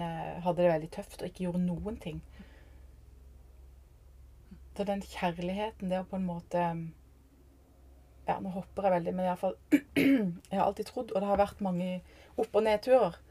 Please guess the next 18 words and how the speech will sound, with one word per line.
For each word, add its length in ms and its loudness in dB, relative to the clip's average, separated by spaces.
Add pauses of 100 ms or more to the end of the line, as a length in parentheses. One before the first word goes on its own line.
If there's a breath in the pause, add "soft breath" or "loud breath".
(460 loud breath)
i 80 -2
alle 200 4
fall. 200 0 (240)
For 80 2
å 60 4
gjøre 180 0
en 80 -2
lang 160 -4
historie 380 -6
kort, 400 -10 (680 loud breath)
så 160 -2
har 140 -2
jeg 100 -6
fått 280 -10 (120)
oppleve 540 -6
hvordan 260 -6
han 240 -4
har 220 -8